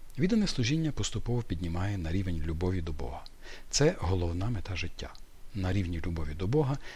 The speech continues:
істота здобуває вічне служіння Господові. Сто п'ять. Гьянам парамагухяме ядвігьяна саманвітам сарахасям тадангам ча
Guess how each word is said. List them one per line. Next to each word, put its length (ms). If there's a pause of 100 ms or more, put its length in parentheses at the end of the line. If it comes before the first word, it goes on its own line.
(140)
істота 460
здобуває 540
вічне 320
служіння 420 (100)
Господові. 460 (1400)
Сто 200
п'ять. 340 (540)
Гьянам 380
парамагухяме 1000
ядвігьяна 680
саманвітам 760
сарахасям 800
тадангам 520
ча 160